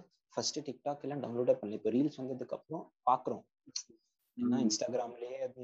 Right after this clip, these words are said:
Speaker 1: இன்பில்ட் ஆனதுனால அது ஒரு கண்டென்ட்டா கன்சியூம் பண்றோம். So,
Speaker 2: ஆமா.
Speaker 1: and இன்னொன்னு வந்து Instagram-ல, என்ன, Instagram விட்டு, இப்போ வந்து, அ, இந்த என்டர்டெய்னர்ஸ், என்டர்டெய்னர்ஸ் பிடிக்கலன்னு
Speaker 2: ம்.
Speaker 1: சொல்றோம்.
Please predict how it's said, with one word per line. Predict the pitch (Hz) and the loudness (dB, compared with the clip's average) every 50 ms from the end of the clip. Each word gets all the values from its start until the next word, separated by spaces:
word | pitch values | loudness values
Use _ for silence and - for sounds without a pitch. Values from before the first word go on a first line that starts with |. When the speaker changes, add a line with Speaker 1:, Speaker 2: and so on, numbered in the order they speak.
| 123 113 113 | -6 -4 -4
Speaker 1:
இன்பில்ட் | 113 117 117 120 123 120 117 123 | -2 -2 0 0 0 0 0 -2
ஆனதுனால | 120 113 113 110 110 113 110 113 127 147 160 - - - - - | -2 -2 -4 -8 -8 -8 -8 -6 -6 -6 -6 -8 -10 -8 -2 2
அது | 135 131 139 135 | 2 4 4 4
ஒரு | 135 135 131 127 - | 2 2 0 -4 -6
கண்டென்ட்டா | 127 127 123 131 131 131 131 143 | -6 -6 -4 -4 -4 -2 -2 -2
கன்சியூம் | - 127 120 120 - 143 131 131 | -2 -2 -4 -4 -2 -4 -2 0
பண்றோம். | - 123 123 113 113 - - _ _ _ _ - | 2 2 2 0 -2 -4 -8 _ _ _ _ -16
So, | - - - 135 135 135 135 131 135 139 139 135 139 _ _ - | -12 -6 -4 -2 0 0 0 0 -2 -4 -4 -8 -10 _ _ -4
Speaker 2:
ஆமா. | 143 143 139 123 113 - - _ _ _ _ _ _ _ _ _ _ _ _ _ - | 0 0 0 0 -2 -6 -12 _ _ _ _ _ _ _ _ _ _ _ _ _ -6
Speaker 1:
and | 151 165 165 151 | -4 -2 0 0
இன்னொன்னு | 175 180 180 175 170 | 2 2 2 4 4
வந்து | 170 170 170 175 | 2 2 2 2
Instagram-ல, | 165 156 151 147 - - 175 165 170 165 165 165 170 165 170 170 170 170 165 - - _ _ _ _ _ _ _ _ _ _ _ - | 2 0 0 -2 -8 -10 -8 -8 -6 -6 -6 -4 -4 -4 -4 -4 -6 -6 -8 -10 -16 _ _ _ _ _ _ _ _ _ _ _ -14
என்ன, | - - 147 143 147 143 143 - | -10 -8 -6 -6 -6 -6 -6 -4
Instagram | - 135 139 135 - - 160 147 147 127 104 | -4 -4 -2 0 4 4 4 4 4 0 -4
விட்டு, | 98 95 - - - - | -6 -10 -12 -14 -18 -16
இப்போ | - - - 127 | -12 -10 -8 -6
வந்து, | 127 127 127 156 170 165 - - - - - _ _ _ _ - | -4 -4 -4 -4 -6 -6 -10 -20 -20 -20 -20 _ _ _ _ -10
அ, | 127 131 131 127 127 | -8 -6 -4 -2 0
இந்த | 131 127 131 | 2 2 4
என்டர்டெய்னர்ஸ், | 131 - - 160 147 147 135 117 110 107 - - - - _ _ _ _ - | 4 4 4 2 2 2 2 0 0 -2 -4 -6 -10 -12 _ _ _ _ -10
என்டர்டெய்னர்ஸ் | 123 127 127 - 135 131 135 135 - - | -8 -6 -4 -2 -2 -2 -2 -2 -4 -4
பிடிக்கலன்னு | - 127 139 131 143 135 135 139 143 - | 0 2 4 6 8 8 8 6 4 2
Speaker 2:
ம். | |
Speaker 1:
சொல்றோம். | - 117 107 107 - | 0 -2 -2 -4 -12